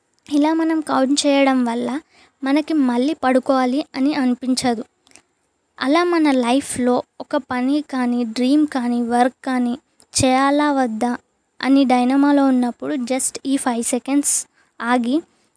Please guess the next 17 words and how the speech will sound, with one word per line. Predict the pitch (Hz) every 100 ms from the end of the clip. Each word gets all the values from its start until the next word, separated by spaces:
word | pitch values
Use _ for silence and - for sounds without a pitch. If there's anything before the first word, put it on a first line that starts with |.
| _
five, | - 240 247 320
four, | - - 254 247 294 - _ -
three, | 247 269 294 _ -
two, | 247 269 - _ 233
వన్ | 240 - -
అని | 247
లెక్క | 240 233 -
పెట్టి | 262 277 254 285 - -
ఆ | 254
పని | - 262 262 294
చేయడం | 277 254 254 285
start | - 262 247 - -
చేయండి | 240 240 240 262 -
అని | 269 269
Mel | 302 262 254
Robbins | 247 262 277
అంటున్నారు. | 269 233 226 220 226